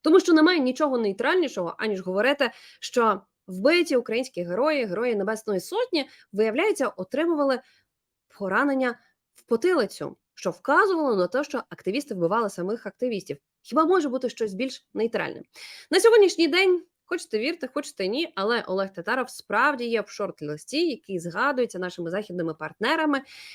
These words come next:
під грифом «сумнівні особистості». Одне прізвище, чи два, чи три, вони не можуть переважувати інтереси цілої країни.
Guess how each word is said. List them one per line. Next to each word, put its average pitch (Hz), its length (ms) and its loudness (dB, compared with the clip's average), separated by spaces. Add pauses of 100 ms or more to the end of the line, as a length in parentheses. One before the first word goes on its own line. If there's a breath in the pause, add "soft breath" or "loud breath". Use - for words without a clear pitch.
(100)
під 320 120 6
грифом 302 540 4
«сумнівні 302 760 4
особистості». 214 840 0 (220)
Одне 302 280 4
прізвище, 214 540 -2
чи - 140 -8
два, 233 180 2
чи - 140 -10
три, 277 220 0
вони 220 280 0
не 233 140 2
можуть 233 320 -2
переважувати 226 680 0 (280 loud breath)
інтереси 254 600 2 (120)
цілої 220 420 0
країни. 202 460 -4